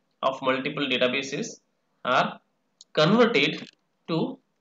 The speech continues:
this type of format, O L T P data models. Now, what is O L T P? Online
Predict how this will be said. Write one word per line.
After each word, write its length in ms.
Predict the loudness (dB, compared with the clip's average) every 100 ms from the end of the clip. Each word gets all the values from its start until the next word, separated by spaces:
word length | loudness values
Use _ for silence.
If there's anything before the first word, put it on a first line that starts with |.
| -14
this 320 | -6 -6 -4
type 200 | -6 -6
of 100 | -10
format, 320 | -10 -12 -14 -20 -20 _ _ _ _ _ _ -20 _ _ _ -10
O 180 | 0 2
L 140 | 2 2
T 180 | -4 -2
P 300 | -4 -4 -8 _ _ _ -12
data 180 | -8
models. 460 | -8 -10 -16 -20 -20 _ _ -6
Now, 140 | 2
what 180 | 2 4
is 420 | 0 -2 -6 -16 _
O 80 | 0
L 160 | 0 2
T 200 | 0 0
P? 240 | -2 -4 -12 _ _ _ _ _
Online 580 | -4 -2 0 2 2 -2